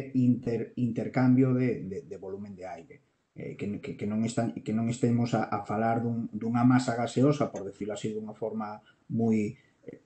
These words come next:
levado un pouco a, a miña profesión, os fumes, non? O, e os gases. O, realmente, ao final,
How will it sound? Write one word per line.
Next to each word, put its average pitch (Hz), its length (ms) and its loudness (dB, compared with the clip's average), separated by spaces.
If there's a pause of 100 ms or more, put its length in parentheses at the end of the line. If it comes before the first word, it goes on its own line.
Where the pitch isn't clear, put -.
(1000)
levado 135 360 6
un 143 80 6
pouco 147 400 4
a, 131 320 0
a 131 80 -4
miña 139 280 2
profesión, 135 360 -2
os - 120 -8
fumes, 92 440 -4
non? 135 200 -2
O, 95 520 -18
e 107 160 -14
os 104 120 -14
gases. 117 400 -8
O, 101 80 -20
realmente, 131 480 -2
ao 127 80 -8
final, 139 400 -2